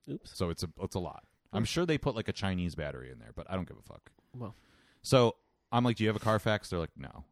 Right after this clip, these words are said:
Speaker 2: I'm like, "Can I take the vin number?" They're like, "Fine." So I take the vin number. I pay for a Carfax. I pay fucking seventy dollars to get this Carfax done. It comes back clean as fuck. This person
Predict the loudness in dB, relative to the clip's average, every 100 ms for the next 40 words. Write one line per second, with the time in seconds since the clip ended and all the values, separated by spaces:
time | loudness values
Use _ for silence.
0 | -6 -4 -2 0 0 0 -2 -2 0 0
1 | -2 -2 -4 -8 -14 -18 _ _ -6 -2
2 | 0 2 2 4 4 2 0 4 4 4
3 | 2 0 0 0 0 0 -2 -4 -10 -10
4 | -6 -4 -4 -6 -6 -4 -2 -2 -2 -4
5 | -4 -6 -12 -16 -20 _ _ _ _ _
6 | _ _ _ _ _ _ 2 4 2 0
7 | 2 2 4 0 0 0 0 -2 -10 -20
8 | -2 0 2 2 2 2 0 -2 -4 0
9 | 0 0 -2 -8 _ _ _ -6 -4 -6
10 | -6 -12 _ _ _ _ _ _ _ _
11 | 2 2 2 2 2 2 -2 -2 -4